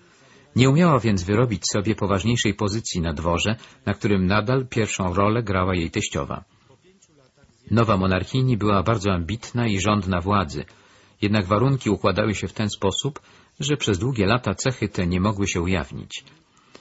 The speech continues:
Żywiła gorącą niechęć do wszystkiego, co niemieckie, ale nie znalazło to odbicia w działalności dyplomacji węgierskiej.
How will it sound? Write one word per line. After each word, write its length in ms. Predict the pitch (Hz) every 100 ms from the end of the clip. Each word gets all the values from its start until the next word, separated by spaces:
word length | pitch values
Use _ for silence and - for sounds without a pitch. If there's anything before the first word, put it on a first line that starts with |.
| _ _
Żywiła 380 | 90 117 170 160
gorącą 380 | 117 131 139 107
niechęć 440 | 104 131 95 87 -
do 80 |
wszystkiego, 480 | 90 101 - 120 110
co 120 | -
niemieckie, 640 | 95 92 92 78 - - - - _ - - _
ale 220 | - 139 156
nie 120 | 139
znalazło 380 | 123 113 110 98
to 120 | 90
odbicia 400 | 80 90 123 92
w 40 |
działalności 540 | 85 95 90 107 - 87
dyplomacji 540 | 95 101 107 - 82
węgierskiej. 720 | 80 76 78 76 - 60 -